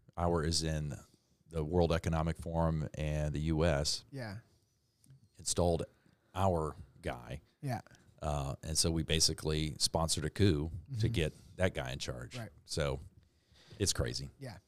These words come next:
Speaker 1: It's absolutely crazy. So, uh, so Ukraine, that's still just kind of festering along. There could be some peace talks in a few months. Who knows?
Speaker 2: It, it's
Speaker 1: Um,
Speaker 2: definitely lost its steam in America.
Speaker 1: Oh, yeah. No
Speaker 2: Yeah.
Speaker 1: more,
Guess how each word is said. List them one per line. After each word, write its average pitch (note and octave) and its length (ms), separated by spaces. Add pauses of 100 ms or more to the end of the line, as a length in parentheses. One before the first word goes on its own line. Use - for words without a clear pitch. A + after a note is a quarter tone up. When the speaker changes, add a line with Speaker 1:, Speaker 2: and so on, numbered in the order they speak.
(680)
Speaker 1:
It's - 200
absolutely B1 460
crazy. C2 320 (800)
So, F2+ 340
uh, E2 200
so G#2 120
Ukraine, G#2 500
that's F#2+ 160
still G2 400
just F2 220
kind F#2 180
of D2+ 60
festering F2+ 420
along. D#2+ 520 (200)
There E2+ 80
could F#2+ 180
be F#2 100
some F2 180
peace F2+ 300
talks F2 400
in E2+ 60
a D#2+ 40
few E2+ 220
months. E2 540
Who F2+ 100
knows? D2+ 520 (600)
Speaker 2:
It, C3+ 60
it's C#3 60
Speaker 1:
Um, C#3+ 280
Speaker 2:
definitely D#3 280
lost D3 220
its C3 120
steam B2+ 560 (340)
in B2+ 160
America. A#2+ 580 (100)
Speaker 1:
Oh, E2+ 120
yeah. D#2 320
No G2+ 140
Speaker 2:
Yeah. G#2 60
Speaker 1:
more, F#2+ 200